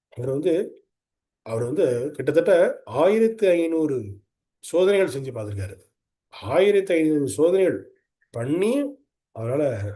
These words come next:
அந்த பல்பை கண்டுபிடிக்க முடியல. பல்பு எரியல. அப்போ அந்த பத்திரிகையாளர் எல்லாம் வந்து அவர்ட்ட கேள்வி கேக்குறாங்க. "தா-, எடிசன், நீங்க உங்களுக்கு இவ்வளவு சோதனைகள், ஆயிரத்தி ஐந்நூறு சோதனை பண்ணிட்டீங்க, இது வரைக்கும் உங்களால உங்களுக்கு ஒரு இதை கண்டுபிடிக்க முடியும், உங்களை நீங்க உங்களுடைய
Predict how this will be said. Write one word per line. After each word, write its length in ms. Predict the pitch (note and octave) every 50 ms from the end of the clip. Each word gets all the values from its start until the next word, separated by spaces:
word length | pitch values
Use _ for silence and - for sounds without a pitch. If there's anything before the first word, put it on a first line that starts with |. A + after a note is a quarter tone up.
| - - - _ _ _ _ _ _ _ _ _
அந்த 140 | - G#2+ G#2
பல்பை 300 | A#2 C#3 D3+ D3+ D#3+ D3+
கண்டுபிடிக்க 380 | - B2 C3 C#3 C3+ B2 A#2 G#2+
முடியல. 260 | G2+ F#2+ F#2+ F#2 F#2 - _ _ _ _ _ _ - A2
பல்பு 280 | A#2 B2+ B2+ B2 A2
எரியல. 380 | G#2+ G#2+ A2+ C3+ C3+ A#2+ G#2 G2+ - - _ _ _ _ _ _ _ _ _ _ _ _ _ _ _ _ _ _ _ _ _ _ _ _ _
அப்போ 240 | - A#2+ B2+ D3+ C3+ B2 C#3+ F3 - - - - _ -
அந்த 260 | G#2+ A#2 A#2 A#2 A2
பத்திரிகையாளர் 640 | A#2+ A2+ A2 - E3 D#3+ D#3 D3+ D3+ C#3+ C3+ A#2+
எல்லாம் 180 | B2 C3+ C#3+ C3+
வந்து 200 | A#2+ A#2+ C3 B2
அவர்ட்ட 200 | A#2 A2+ A2+ G2+
கேள்வி 300 | G2+ - A#2+ B2 A2 G#2+
கேக்குறாங்க. 340 | G2+ G2 G2 G2 F#2+ F#2 F2 - _ _ _ _ _ _ _ _ _ _ _ _ _ - G#2
"தா-, 340 | G#2+ A2+ G#2+ G#2+ A2 A2
எடிசன், 380 | A#2 C#3 D3 - - - A2 G#2 G#2+ - - -
நீங்க 240 | A2+ B2 B2+ B2+ A#2+ A2 G2+ G2 F#2 F#2+ G2+ G2+ - _ _
உங்களுக்கு 340 | - G2+ G#2 G2+ G2+ G2+ G#2
இவ்வளவு 320 | A2+ B2+ D#3+ G3+ A3 G#3+
சோதனைகள், 400 | F3+ F3+ G3+ G#3 G#3+ G3+ F3+ C3
ஆயிரத்தி 420 | G#2 G#2 B2 E3 G3 G#3+ G#3 - F#3+
ஐந்நூறு 260 | F#3+ F#3+ F#3+ F3 -
சோதனை 300 | C3+ E3+ G#3+ A#3 A3+ G#3+
பண்ணிட்டீங்க, 400 | F#3+ F#3 F3+ F3 E3+ E3+ E3+ E3+
இது 40 | D#3+
வரைக்கும் 260 | D#3 D#3+ D#3+ F3+ E3+
உங்களால 200 | D#3 D#3 D#3+ E3
உங்களுக்கு 320 | E3 D#3 C#3+ C#3 B2 A#2+ B2
ஒரு 140 | B2+ B2+ A#2+ A#2 A2 - - _ _ _ _ _
இதை 160 | - C3+ C#3+
கண்டுபிடிக்க 340 | C#3+ C3+ D3+ D3+ D3+ C#3+ C#3+
முடியும், 320 | C#3+ D3 D#3 D3 C#3 C3 B2+
உங்களை 220 | B2+ C3+ C3+ B2+
நீங்க 220 | C#3 C#3 C3+ B2+
உங்களுடைய 500 | A2+ A#2+ C3+ C#3 C3 B2+ A#2+ A2+ G#2 G2+